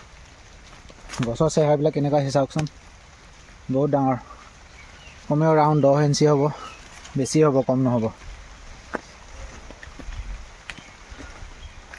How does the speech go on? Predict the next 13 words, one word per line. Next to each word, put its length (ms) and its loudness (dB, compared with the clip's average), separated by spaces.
তো, 80 -2
এনেকৈ 260 0
দেখালেও 400 2
এইবিলাক 300 4
নেপিয়াৰবিলাক 580 2
কাটি 220 -2
দিয়া 220 4
হ'ল 100 2
এতিয়া, 260 0
বহুত 180 2
হৈ 120 4
গৈছিল 280 0
যিহেতু। 300 0